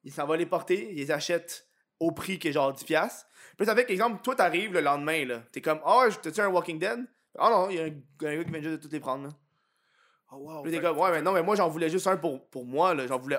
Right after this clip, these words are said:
Speaker 1: un. »
Speaker 2: Fait que toi, t'es un lecteur, puis tu peux même pas profiter de
Speaker 1: Non,
Speaker 2: ça
Speaker 1: c'est ça.
Speaker 2: parce qu'il y a un dude qui est parti avec tout
Speaker 1: Parce
Speaker 2: ça.
Speaker 1: qu'il y a un dude qui les a pris puis qui va les revendre après, genre. Ça, c'est trou de cul.
Speaker 2: Mais tu sais, c'est sûr que l'autre affaire aussi, c'est pas des éditions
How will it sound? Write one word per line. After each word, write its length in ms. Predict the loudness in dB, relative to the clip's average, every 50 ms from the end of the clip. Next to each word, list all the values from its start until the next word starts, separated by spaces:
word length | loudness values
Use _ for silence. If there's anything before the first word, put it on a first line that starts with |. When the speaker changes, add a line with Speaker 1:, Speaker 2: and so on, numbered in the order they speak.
| -2
Speaker 1:
un. » 200 | 0 0 0 0 -2 -6 -14 _ _
Speaker 2:
Fait 100 | -20 -16
que 100 | -14 -10
toi, 120 | -10 -6 -4
t'es 60 | -4
un 100 | -4 -2
lecteur, 720 | -4 -6 -6 -6 -4 -2 0 0 2 2 0 -2 -4 -6 -10 _ _
puis 80 | _ -14
tu 120 | -12 -12 -10
peux 140 | -10 -12 -12
même 380 | -8 -6 -4 -4 -4 -4 -8 -10
pas 260 | -8 -6 -4 -4 -4
profiter 540 | -6 -8 -10 -12 -10 -12 -12 -12 -10 -8 -2
de 40 | 2
Speaker 1:
Non, 100 | 2 2
Speaker 2:
ça 100 | 2 2
Speaker 1:
c'est 60 | 0
ça. 80 | 2 2
Speaker 2:
parce 140 | 2 2 0
qu'il 100 | -4 -8
y 40 | -10
a 20 |
un 60 | -10
dude 280 | -8 -6 -6 -6 -6 -10
qui 140 | -14 -18 -16
est 20 |
parti 320 | -12 -12 -12 -12 -12 -16
avec 160 | -16 -18 _ -20
tout 100 | -14 -6
Speaker 1:
Parce 120 | -4 -4 0
Speaker 2:
ça. 20 | 2
Speaker 1:
qu'il 80 | 0
y 20 | 2
a 40 |
un 20 | 2
dude 120 | 0 -2
qui 80 | 0 0
les 80 | 0 0
a 60 | 0
pris 300 | 0 -2 -2 -2 -4 -6
puis 100 | -6 -8
qui 80 | -8 -8
va 60 | -4 -4
les 80 | -4
revendre 440 | -4 -6 -2 0 0 0 0 -2 -2
après, 380 | -4 -4 -6 -6 -6 -6 -6 -6
genre. 160 | -8 -14 -18 _ _ _ _ _ _ _ _ _ _ _ _ _ _ _ _ _ _ _ _
Ça, 120 | -8 -8 -6
c'est 120 | -6 -8
trou 180 | -8 -12 -14 -14
de 40 | -14
cul. 220 | -14 -14 -14 -14 -14 _ _ -20 -20 -20 -20 -20 _ _
Speaker 2:
Mais 100 | -10 -6
tu 120 | -6 -4
sais, 40 | -4
c'est 120 | -4 -4
sûr 180 | -4 -4 -4 -4
que 300 | 0 2 2 2 0 -2 -10 -16 -12
l'autre 260 | -6 -6 -4 -4 -4 -4
affaire 320 | -2 -2 -2 -2 -2 -4 -6
aussi, 420 | -10 -10 -10 -8 -8 -10 -10 -12
c'est 240 | -14 -16 -12 -12 -12
pas 180 | -8 -6 -6 -6
des 220 | -6 -6 -8 -10
éditions 640 | -14 -12 -12 -12 -10 -8 -8 -8 -6 -8 -10 -12 -14